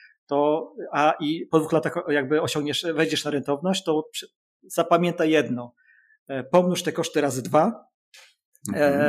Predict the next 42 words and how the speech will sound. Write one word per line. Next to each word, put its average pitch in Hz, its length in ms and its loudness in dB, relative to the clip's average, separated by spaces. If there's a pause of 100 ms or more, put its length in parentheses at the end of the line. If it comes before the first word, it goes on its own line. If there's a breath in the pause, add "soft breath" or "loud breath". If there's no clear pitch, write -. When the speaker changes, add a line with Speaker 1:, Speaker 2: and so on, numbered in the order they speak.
(220)
Speaker 1:
E, 151 220 -2 (180)
pomnóż, 180 520 0
e, 165 260 -2
pomnóż 180 400 0
ten 151 140 -4
czas, 165 180 -2
który 139 140 -14
sobie 151 180 -8
dałeś, 151 280 0
też - 180 -6
razy 143 220 -4
dwa. 147 360 2 (260 loud breath)
Jeżeli 165 320 0
nadal 185 360 4
po, 175 200 -10
po, 170 100 -2
po, 175 160 -8
po 165 160 -4
podwojeniu 170 540 2
tej 156 140 -2
wartości 147 420 -2
nadal 170 180 -2
ci - 120 -6
się - 80 -8
to 160 100 -6
zapina, 147 340 -6
ten 135 160 -4
biznes, 160 440 -4 (160 loud breath)
to 190 120 4
go 196 140 4
rób. 151 180 4 (280 loud breath)
Jeżeli 175 300 0
Speaker 2:
Mhm. 165 60 -2
Speaker 1:
nie, 202 140 0
to 190 100 -6
zacznij 175 240 -2
się 143 120 -6
zastanawiać. 156 640 -6
Speaker 2:
<laughs> - 100 -12 (2250 loud breath)
Okej, - 480 -12
tak. - 320 -8 (640 loud breath)
Zawsze, - 300 -12